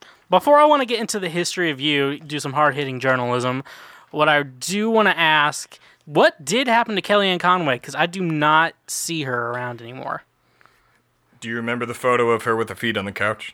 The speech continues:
Speaker 1: Yes.
Speaker 2: I berated her for fourteen hours in the Lincoln bedroom for that. She was not sitting like a lady,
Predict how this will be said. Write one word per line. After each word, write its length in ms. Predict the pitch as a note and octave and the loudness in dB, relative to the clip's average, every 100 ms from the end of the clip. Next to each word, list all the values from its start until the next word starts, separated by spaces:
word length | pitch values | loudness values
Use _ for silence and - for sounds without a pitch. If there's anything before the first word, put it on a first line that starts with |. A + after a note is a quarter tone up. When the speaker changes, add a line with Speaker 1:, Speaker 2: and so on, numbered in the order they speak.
| _ | _
Speaker 1:
Yes. 640 | D#3 C#3 - - - - - _ _ _ _ _ _ _ - | -4 -4 -4 -10 -10 -12 -16 _ _ _ _ _ _ _ -6
Speaker 2:
I 100 | G#2 | -6
berated 580 | G#2+ A2 G#2 A2 A2 G2 | -4 -8 -4 -2 -2 -6
her 280 | G2 F2 - _ _ _ _ _ _ _ | -10 -12 -14 _ _ _ _ _ _ _
for 280 | _ - A2 | _ -12 -12
fourteen 920 | - - A#2 A2 _ - A2+ G#2 G#2 - | -12 -10 -10 -10 _ -12 -10 -8 -10 -4
hours 640 | G2+ G2+ F2 F2 - - - _ _ - | -4 -2 -8 -12 -12 -12 -16 _ _ -12
in 80 | G2+ | -10
the 100 | F#2 | -8
Lincoln 380 | F2+ F2+ F2 F2 | -10 -12 -12 -10
bedroom 440 | E2+ E2+ E2 E2+ _ | -10 -12 -16 -16 _
for 160 | - E2+ | -16 -12
that. 300 | E2+ E2+ - _ _ _ _ _ _ _ _ _ _ _ | -12 -12 -18 _ _ _ _ _ _ _ _ _ _ _
She 200 | - F#2+ | -14 -12
was 220 | F2 E2+ | -12 -10
not 180 | E2+ - | -12 -12
sitting 220 | - F2 | -12 -10
like 160 | E2 E2 | -10 -10
a 60 | |
lady, 480 | F2 A#2 F#3 B3+ B3+ | -2 2 4 2 -2